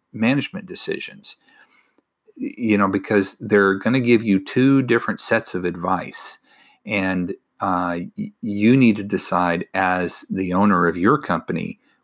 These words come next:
with, you know, which way you're gonna go. And if those two, if those are also Christians, then you've got that other dimension, the spiritual dimension in there that will also help clarify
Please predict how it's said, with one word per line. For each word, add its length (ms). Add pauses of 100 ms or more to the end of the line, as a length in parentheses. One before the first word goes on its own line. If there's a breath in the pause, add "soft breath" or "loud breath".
with, 260 (120)
you 140
know, 100
which 320
way 120
you're 180
gonna 180
go. 400 (360 loud breath)
And 360 (180)
if 180
those 280
two, 360 (100)
if 140
those 240
are 120
also 400
Christians, 720 (420 soft breath)
then 140
you've 140
got 240
that 320
other 220
dimension, 580
the 100
spiritual 500
dimension 520
in 140
there 320 (260 soft breath)
that 160
will 140
also 400
help 400
clarify 760